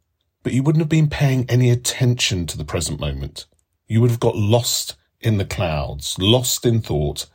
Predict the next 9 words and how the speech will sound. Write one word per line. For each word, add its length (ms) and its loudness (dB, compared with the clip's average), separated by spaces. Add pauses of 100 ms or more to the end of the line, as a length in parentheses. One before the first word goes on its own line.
(280)
as 180 2
you 140 2
were 80 2
recalling 720 0 (260)
that 180 0
memory 540 -2 (380)
of 160 -2
the 80 -6
millennium. 560 2